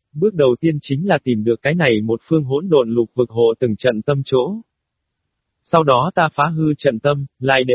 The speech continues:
cho nơi đây hỗn độn khí tức tán giật đến toàn bộ vũ trụ. Địch Cửu mà nói chưa nói xong,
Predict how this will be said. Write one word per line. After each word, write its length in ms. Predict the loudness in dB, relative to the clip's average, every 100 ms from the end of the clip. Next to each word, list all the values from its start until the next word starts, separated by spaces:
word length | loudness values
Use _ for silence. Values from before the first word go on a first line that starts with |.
| 0
cho 140 | 0 0
nơi 200 | 0 0
đây 180 | 0
hỗn 240 | 0 -4 -2
độn 240 | -2 -2
khí 220 | -4 -4 -2
tức 160 | -4 -2
tán 240 | -2 -2
giật 120 | -4 -2
đến 280 | -2 -4 -4
toàn 220 | -4 -2
bộ 220 | 0 -2 -2
vũ 140 | -6
trụ. 260 | -4 -4 -4 _ _ _ _ _ _ _ _ _ _ _ -4
Địch 160 | -2 0
Cửu 240 | 2 4 4
mà 180 | 2
nói 240 | 2 0 0
chưa 160 | 0 0
nói 220 | 0 -2
xong, 300 | -2 -2